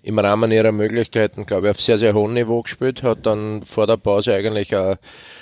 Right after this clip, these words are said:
eine höhere Führung, äh, vergeben. Zweite Halbzeit ist Rapid viel, viel besser ins Spiel gekommen, hat dann auch viel mehr Kraft gehabt und hat über-, die Initiative übernommen. War dann klar bessere Mannschaft und hat auch verdient den Ausgleich erzielt und hat zum Schluss auch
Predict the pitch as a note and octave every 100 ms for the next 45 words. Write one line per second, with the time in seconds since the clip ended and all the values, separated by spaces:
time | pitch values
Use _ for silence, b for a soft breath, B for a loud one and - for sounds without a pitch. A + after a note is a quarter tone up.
0 | B _ G2+ G2 A2+ B2 C3 C3 - C3
1 | B2+ C3 B2+ A#2+ A#2 B B2 B B B
2 | _ - - G2 A2+ - G#2+ G#2 A2+ D#3
3 | D3+ B B B - A2+ A2+ G#2+ - G2
4 | G2 G#2 G2+ A2 - - G#2+ A2+ G#2 G#2
5 | - G2+ - A2 G#2 - G2 G2+ G2 -
6 | F#2+ F#2 - G2 G2 F#2+ F#2 F2+ - F#2
7 | F#2 - G2+ - F#2 F#2+ F2 - F2+ F2
8 | F2+ - G2 G2+ - G2 G2+ G2 G2+ G2+
9 | G2 G2 G2+ F#2+ B B B B G#2 G#2+
10 | A2+ G2+ A2 A#2+ - - A#2+ - A2+ G#2+
11 | G2+ A2+ C3 G#2+ A2+ G#2+ B2 G#2+ - A2
12 | A#2+ A2 G2+ G2+ - A2 A2 G2+ A#2+ G#2+
13 | G#2 G2 G#2+ F#2+ G#2+ G2+ G2+ -